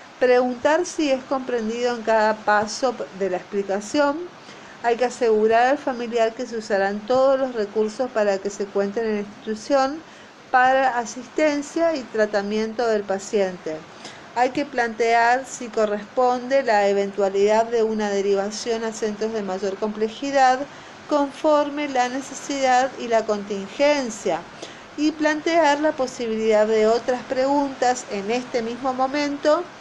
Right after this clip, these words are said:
y preguntar al familiar si podrá comprometerse con las colaboraciones que fueran necesarias, ofrecerse para responder cualquier nueva pregunta que pudiera surgir más adelante,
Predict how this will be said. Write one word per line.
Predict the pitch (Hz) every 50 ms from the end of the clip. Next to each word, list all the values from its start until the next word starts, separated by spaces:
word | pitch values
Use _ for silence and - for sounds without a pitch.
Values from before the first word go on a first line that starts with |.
| - - - - - - - -
y | 294 294
preguntar | 294 302 285 277 277 262 262 262 - 294 277 277 285 277
al | 269 269
familiar | - - 254 233 247 254 254 247 233 240 240 269
si | - - 302
podrá | - - 220 202 202 196 202 202 214 214
comprometerse | 247 233 226 240 226 220 214 208 208 214 202 202 208 - - 240
con | - 226 208
las | 196 196 196
colaboraciones | - - 185 180 175 170 175 175 175 175 180 - - 208 202 202 214 220
que | 214 - 196
fueran | 196 - - 190 190 196 196 196
necesarias, | 202 202 202 - 240 220 - - 269 247 233 226 240 254 262 294 320 320 - - - - - - - - - -
ofrecerse | 233 226 220 - 226 214 208 214 - 277 254 262 262 - - 294 285
para | 285 240 214 214 202 196
responder | 190 196 196 - - 202 196 196 196 196 202
cualquier | 202 214 202 190 190 - - 240 247 247
nueva | 240 240 233 226 233 233
pregunta | 233 - 254 254 262 269 269 269 269 262 - 277 262 262
que | 262 220 196
pudiera | - - 180 180 185 196 208 208 208 220
surgir | 214 - 226 220 220 214 - - 240 240 247 247 233 214
más | 208 202 202 202 - 254
adelante, | 240 240 247 254 269 269 262 262 247 254 - 285 320 370